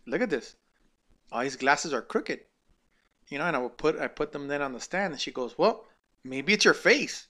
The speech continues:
<laughs> And I was like, "Man, thanks." So we've always had this running joke of when something happens, like, "Oh, maybe it's your face," you know? But I said that because today we're gonna be talking about body language and, you know, how many people have, you know, R B F, you know,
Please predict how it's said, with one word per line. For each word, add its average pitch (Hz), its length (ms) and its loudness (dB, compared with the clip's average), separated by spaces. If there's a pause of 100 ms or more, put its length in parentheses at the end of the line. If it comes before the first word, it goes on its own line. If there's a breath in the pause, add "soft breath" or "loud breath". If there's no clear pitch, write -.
(120)
<laughs> - 140 -20
And - 100 0
I 170 40 4
was 113 120 -2
like, 110 120 -10
"Man, 131 320 -2
thanks." 160 480 2 (360 loud breath)
So 165 160 4
we've 147 120 4
always 180 220 6
had 185 220 4
this 151 160 -4
running 160 260 0
joke 156 320 4
of 131 160 -4
when 135 320 -4
something 143 280 -10
happens, 147 360 0
like, 120 140 -6
"Oh, 202 180 2
maybe 139 300 -2
it's 139 100 -2
your 170 100 2
face," - 440 -4 (580 soft breath)
you 143 140 -4
know? 147 240 -4 (160)
But 147 180 4
I 139 120 0
said 185 340 0
that 180 320 4
because 139 300 -6
today 147 180 0
we're 165 80 -2
gonna 170 100 -4
be 151 60 -4
talking 151 240 0
about 127 240 0
body 143 180 6
language 117 560 -8 (400 soft breath)
and, 143 300 -4
you 143 80 -2
know, 135 240 -6 (460)
how - 180 0
many 170 180 0
people 180 400 -6
have, 143 380 2 (100)
you 156 140 -10
know, 131 320 -8 (180)
R 143 160 4
B 160 160 2
F, - 300 0
you 143 100 -8
know, 139 180 -10